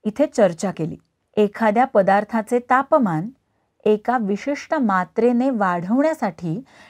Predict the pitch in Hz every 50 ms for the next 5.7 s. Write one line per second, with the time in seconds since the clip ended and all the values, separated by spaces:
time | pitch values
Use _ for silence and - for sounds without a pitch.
0 | - - 202 202 190 190 180 196 202 208 220 226 247 262 - - 214 220 220 -
1 | 285 294 311 - 247 185 160 - - 151 147 151 _ _ _ _ _ _ _ -
2 | 208 247 277 277 220 196 156 143 - - _ _ _ _ _ _ _ _ _ -
3 | 196 202 208 202 - - 254 269 330 339 - - - 233 226 220 208 185 214 226
4 | 214 - 240 240 240 - - 262 285 262 220 180 160 170 220 - _ _ _ _
5 | _ _ _ - 180 180 185 190 190 185 254 233 180 190